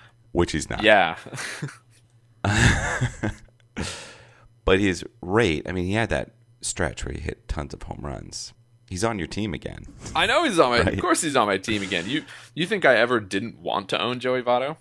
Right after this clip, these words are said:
Speaker 1: Right. So he's, he is far and away the guy who is,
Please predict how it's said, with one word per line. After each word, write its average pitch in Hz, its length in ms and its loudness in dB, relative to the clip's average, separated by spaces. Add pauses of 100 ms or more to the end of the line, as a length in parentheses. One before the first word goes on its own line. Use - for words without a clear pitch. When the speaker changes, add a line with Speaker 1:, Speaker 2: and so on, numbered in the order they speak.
(680)
Speaker 1:
Right. 71 220 0 (640)
So 110 220 4
he's, 107 540 0
he 98 220 -2
is 92 280 -4
far 92 220 4
and 90 80 4
away 78 180 2
the 73 80 0
guy 67 280 0
who 69 180 -6
is, 62 260 -10